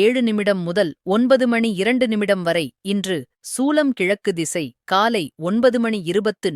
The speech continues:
நான்கு நிமிடங்கள் வரை. பரிகாரம் தயிர். மிக முக்கியமாக இன்று தனுசு ராசிக்காரர்களுக்கு பூராடம், உத்திராடம்,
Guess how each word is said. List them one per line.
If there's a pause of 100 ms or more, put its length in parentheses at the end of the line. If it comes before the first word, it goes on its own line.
(120)
நான்கு
நிமிடங்கள்
வரை. (340)
பரிகாரம் (120)
தயிர். (300)
மிக
முக்கியமாக (300)
இன்று (120)
தனுசு
ராசிக்காரர்களுக்கு (220)
பூராடம், (200)
உத்திராடம்,